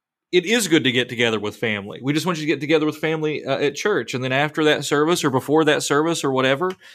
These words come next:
you know, you're gonna come together. It's good to have, to feast and to make merry and to keep the quote unquote spirit of Christmas, because Christ has come to bring, you know, to bring reconciliation and peace and, uh,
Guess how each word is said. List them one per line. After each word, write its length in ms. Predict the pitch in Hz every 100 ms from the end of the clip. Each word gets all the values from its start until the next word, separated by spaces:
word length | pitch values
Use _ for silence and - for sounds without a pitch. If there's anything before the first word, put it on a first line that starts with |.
| -
you 80 | 131
know, 60 | 135
you're 100 | 127
gonna 120 | 123
come 240 | 117 139 131
together. 500 | 117 123 127 123 -
It's 180 | 127 -
good 200 | 180 156
to 80 | 143
have, 300 | 131 110 -
to 100 | 120
feast 480 | - 117 110 110 -
and 100 | 120
to 60 |
make 240 | 120 120 107
merry 480 | 117 110 101 95 - _ _ - -
and 80 | 123
to 80 |
keep 240 | 123 143 139
the 100 | 117
quote 200 | - 120
unquote 300 | 113 131 -
spirit 260 | - 120 107
of 80 |
Christmas, 540 | - 117 - - - - _ - - -
because 560 | 151 156 151 135 117 - _ _ _ _ _ _ _ _ _ -
Christ 420 | 160 170 180 -
has 160 | 175
come 540 | - 156 139 151 143 - -
to 60 |
bring, 380 | 127 139 123 120
you 100 | 135
know, 280 | 123 113 117 - _ -
to 80 |
bring 200 | 120 135
reconciliation 1040 | 127 139 139 127 143 123 156 160 101 - -
and 140 | 127 113
peace 680 | 160 185 - - - - -
and, 320 | 117 110 107
uh, 200 | 107 101